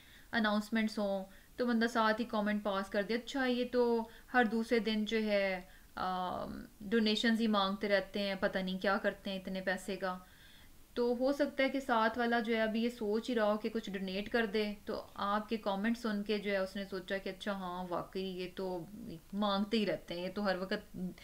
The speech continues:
जो है अनाउंसमेंट करते ही रहते हैं कि अभी हमें ये चाहिए, ये चाहिए, ये चाहिए, तो चलो फिर सही। तो basically क्या है कि बहुत ज़्यादा कॉन्शियस होना चाहिए कि हमारे रवैये से जो है कोई नेकी करने से हट ना जाए, बाज ना आ जाए।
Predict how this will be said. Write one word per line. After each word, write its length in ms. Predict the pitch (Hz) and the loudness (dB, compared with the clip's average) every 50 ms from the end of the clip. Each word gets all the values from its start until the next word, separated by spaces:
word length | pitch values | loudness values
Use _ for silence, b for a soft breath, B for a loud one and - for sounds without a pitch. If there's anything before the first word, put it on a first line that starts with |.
| B B B B B | B B B B B
जो 100 | 185 196 | 0 4
है 180 | 196 190 185 190 | 4 6 6 6
अनाउंसमेंट 560 | - - 196 190 180 190 202 - 220 202 196 | 4 4 4 4 4 4 2 2 2 0 2
करते 300 | - 208 196 190 - 226 | 4 2 2 2 2 2
ही 60 | 214 | 4
रहते 260 | 196 185 170 - - 185 | 4 4 4 2 0 -4
हैं 100 | 185 - | 0 0
कि 60 | 190 | 0
अभी 180 | 180 175 190 | 0 0 0
हमें 340 | 202 180 175 180 180 180 175 - - | -4 -4 -4 -4 -4 -6 -6 -8 -6
ये 160 | 175 175 190 | -2 -2 -2
चाहिए, 380 | 190 - 202 185 175 175 175 180 | 0 0 -2 -2 -2 -2 -2 -4
ये 220 | 185 165 180 180 | -4 -4 -4 -4
चाहिए, 320 | 180 - 180 175 175 170 175 | -4 -2 -2 -2 -2 -2 -2
ये 200 | 175 175 180 180 | -2 -4 -4 -4
चाहिए, 400 | 180 180 175 - 165 165 151 - | -4 -4 -4 -4 -4 -4 -6 -6
तो 120 | - 190 | -6 -6
चलो 220 | 190 - 190 180 180 | -6 -4 -4 -4 -4
फिर 220 | 185 - 214 190 | -4 -4 -4 -4
सही। 280 | 190 - 180 - - - - B B B B B - | -2 -2 -2 -2 -4 -6 -12 B B B B B -6
तो 60 | 196 | -2
basically 500 | 190 208 208 - 214 220 208 202 214 208 | -2 -2 0 -2 -2 -2 -2 -2 -2 -2
क्या 160 | - 208 202 208 | 0 0 2 2
है 260 | 220 226 247 285 - B B B B B - | 2 0 0 -2 -4 B B B B B -4
कि 60 | 220 | -2
बहुत 220 | 202 214 214 214 | 0 0 2 2
ज़्यादा 220 | 202 196 185 196 202 | 2 2 2 2 0
कॉन्शियस 560 | 202 - 208 190 196 202 - - 269 262 262 | 0 0 0 0 2 2 2 2 2 2 2
होना 180 | 226 202 196 202 | 2 0 0 0
चाहिए 360 | 202 214 196 190 196 208 214 | 0 0 0 0 0 -2 -2
कि 160 | 214 220 226 | 0 0 -2
हमारे 520 | 220 208 202 190 185 180 180 190 214 240 | 0 0 0 0 0 2 2 2 4 2
रवैये 380 | 240 226 190 185 180 175 190 202 | 2 2 2 0 0 0 0 -2
से 440 | 202 - - 190 185 185 196 208 202 B B B B B B B | -2 -2 -2 0 0 0 0 -2 -4 B B B B B B B
जो 120 | 196 208 | 0 0
है 340 | 208 202 185 180 185 196 214 | 2 2 2 0 0 0 -2
कोई 280 | 214 - - 202 208 202 | -2 -2 -2 -2 0 0
नेकी 360 | 190 185 185 185 185 233 220 | 0 -2 -2 -2 -2 -4 -2
करने 340 | - 208 180 180 180 185 208 | 0 0 0 0 0 -2 -2
से 420 | - - 202 190 196 226 269 - - - - - - - - - | -2 -2 -2 -2 0 -2 -2 -6 -10 -18 -20 -20 -20 -8 -2 2
हट 200 | 202 208 208 214 | 2 2 2 2
ना 180 | 185 170 165 | 0 0 0
जाए, 300 | 170 160 165 160 - - | 0 -2 -2 -4 -4 -4
बाज 340 | 170 165 180 180 185 208 196 190 | -2 0 2 4 4 4 2 0
ना 80 | 170 156 | -4 -4
आ 120 | - - | -4 -4
जाए। 280 | 160 - - - 175 | -4 -4 -6 -6 -6